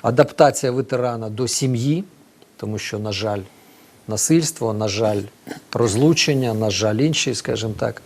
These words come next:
е, кримінальні правопорушення. І, е, адаптація ветерана до громади — це третя складова. І нарешті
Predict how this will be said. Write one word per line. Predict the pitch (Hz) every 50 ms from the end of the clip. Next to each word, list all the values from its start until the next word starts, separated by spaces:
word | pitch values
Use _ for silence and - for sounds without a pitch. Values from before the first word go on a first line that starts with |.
| - - - - - - - - - - - - - - - - - - - - - - - - - - - -
е, | 139 135 139 139 139 143 143 127
кримінальні | - 147 143 139 143 139 147 165 175 175 175
правопорушення. | 165 - 165 156 156 151 151 160 151 151 147 139 - - 143 135 135 135 127 104 - - - _ _ _ _ _ _ _ - 156 - _ - _ -
І, | 170 175 185 196 202 202 196 196 - -
е, | 156 151 147 147 147 147 147 147 147 143 139 139 - - _ -
адаптація | 156 143 135 156 151 - - 175 151 135 - - 139
ветерана | 131 143 135 - 143 143 143 139 139 127
до | 123 147 131
громади — | 131 143 151 156 180 202 214 214 156 113 117 123 98 - -
це | - - 110
третя | 98 - 117 113 104 - 110
складова. | 104 - - 110 104 98 101 101 98 104 - _ _ _ - - - - - _ _ _ - - -
І | 131
нарешті | 127 139 143 151 175 180 - - - 165 156 156 156 147